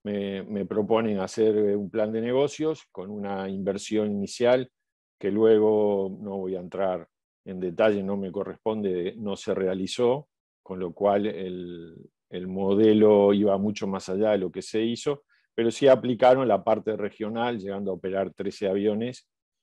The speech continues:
y, eh, multiplicando por cinco el número de pasajeros, este, eh, regionales históricos en el primer año de operación.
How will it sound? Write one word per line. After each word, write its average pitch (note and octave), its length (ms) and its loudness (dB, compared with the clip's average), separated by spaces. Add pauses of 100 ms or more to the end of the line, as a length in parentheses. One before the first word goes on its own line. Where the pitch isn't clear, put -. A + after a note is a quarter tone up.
(240)
y, A#2 400 0
eh, G2 280 -2
multiplicando G2 840 -2
por F2+ 140 -6
cinco G#2+ 300 -6
el G2 80 -4
número G#2 240 -2
de F2 80 -4
pasajeros, F#2 760 -6
este, D#2+ 540 -14 (640)
eh, G2 160 -2
regionales G#2 840 2
históricos G#2+ 840 0
en F2+ 140 -10
el F#2 120 -10
primer F#2+ 340 -4
año G2 260 0
de F2 60 -4
operación. D#2+ 680 -10